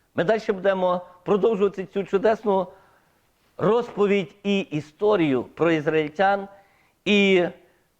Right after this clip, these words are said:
побачимо самі себе у цій історії.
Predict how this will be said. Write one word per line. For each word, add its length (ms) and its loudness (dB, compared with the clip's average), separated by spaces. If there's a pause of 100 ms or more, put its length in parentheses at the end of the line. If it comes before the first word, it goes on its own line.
побачимо 760 0
самі 360 -4
себе 480 -10 (840)
у 60 -4
цій 160 -2
історії. 840 -2